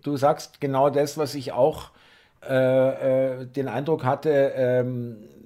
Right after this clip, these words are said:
er wurde wirklich verfemt und verteufelt und, äh,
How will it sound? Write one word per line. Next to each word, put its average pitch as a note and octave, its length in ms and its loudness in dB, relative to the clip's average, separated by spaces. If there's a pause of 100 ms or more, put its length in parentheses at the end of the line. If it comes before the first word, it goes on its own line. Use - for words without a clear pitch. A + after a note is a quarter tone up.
(180)
er B2 160 -2
wurde C#3 360 0
wirklich D3+ 300 -6
verfemt C#3+ 560 0
und C3 160 -2
verteufelt C3+ 720 2
und, B2+ 380 -4
äh, B2+ 340 2